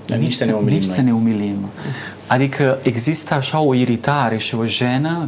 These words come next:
Speaker 2: când trebuie să mă aplec până la picioarele tale, adică: „Cine ești tu să-ți fac asta?” Și iarăși am o anumită rușine sau rezervă atunci când cineva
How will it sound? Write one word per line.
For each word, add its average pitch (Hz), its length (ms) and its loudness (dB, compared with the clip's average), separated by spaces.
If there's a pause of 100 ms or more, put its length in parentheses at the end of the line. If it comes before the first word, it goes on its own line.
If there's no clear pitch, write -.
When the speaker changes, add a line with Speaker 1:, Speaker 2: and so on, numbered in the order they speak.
Speaker 2:
când 120 220 2
trebuie 143 240 0
să - 140 0
mă 127 100 2
aplec 139 500 0
până 147 240 -2
la 147 100 0
picioarele 123 500 -2
tale, 110 560 -4 (420)
adică: 117 440 0
„Cine 143 300 -2
ești 107 220 -4
tu - 60 -6
să-ți - 240 -6
fac 104 240 -8
asta?” 143 480 -6 (500)
Și - 280 -4
iarăși 165 600 0 (140)
am 151 240 0
o 139 60 2
anumită 139 400 0
rușine 127 500 0
sau 117 260 -2
rezervă 120 760 0 (600)
atunci 131 400 -2
când 117 200 0
cineva 123 580 0